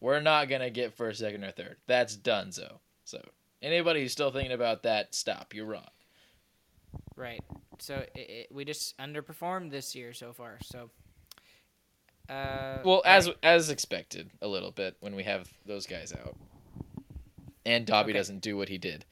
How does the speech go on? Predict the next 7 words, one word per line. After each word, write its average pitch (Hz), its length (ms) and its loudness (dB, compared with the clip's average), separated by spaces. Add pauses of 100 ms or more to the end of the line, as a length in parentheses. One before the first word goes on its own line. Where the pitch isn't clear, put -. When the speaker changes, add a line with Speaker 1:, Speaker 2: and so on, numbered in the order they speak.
(300)
Speaker 1:
<laughs> - 380 0
Speaker 2:
Right. 120 260 -12 (140)
That, 131 360 -10
that 135 360 -10
doesn't 131 380 -10 (480)
help. 113 300 -12 (220)
So. - 200 -18